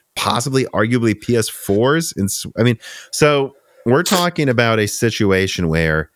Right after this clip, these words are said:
most gamers aren't going to have an A I engine. So if you're gonna do A I work, it can't require a ton of horsepower or no one can play your game. And then if it does benefit from an A I engine, well, it's probably gonna be like a standard fifty tops thing that's built into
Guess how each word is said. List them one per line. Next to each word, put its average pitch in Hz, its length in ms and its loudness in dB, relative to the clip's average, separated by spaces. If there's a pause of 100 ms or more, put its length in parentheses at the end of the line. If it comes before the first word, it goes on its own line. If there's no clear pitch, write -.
(300)
most 127 500 0
gamers 120 400 0
aren't 113 240 0
going 101 240 0
to 82 60 0
have 92 180 0
an 85 80 -2
A 82 100 -2
I 71 200 -4
engine. 78 420 -6
So - 160 0
if 87 80 -2
you're 107 80 2
gonna 120 160 0
do 113 220 0
A 98 100 0
I 90 160 0
work, 85 380 -2
it 87 100 -6
can't 104 160 -4
require 87 460 -2
a 80 40 -2
ton 85 200 -4
of 73 100 -6
horsepower 76 560 -4
or 78 320 -4
no 80 160 -2
one 85 140 -2
can 76 120 -8
play 73 180 -6
your 82 100 -6
game. 98 420 -4 (460)
And 107 100 2
then 117 100 4
if 110 120 0
it 85 180 -4
does 139 500 0
benefit 151 460 0
from 98 140 0
an 92 80 0
A 90 120 2
I 85 200 0
engine, 85 480 -2 (320)
well, 131 160 2
it's 131 160 0
probably 175 320 -2
gonna 147 120 0
be 120 200 2
like 107 180 0
a 98 60 2
standard 104 480 -2
fifty 95 340 -2
tops 87 400 -2
thing 78 200 -2
that's 78 180 -4
built 85 320 -2
into 80 640 -2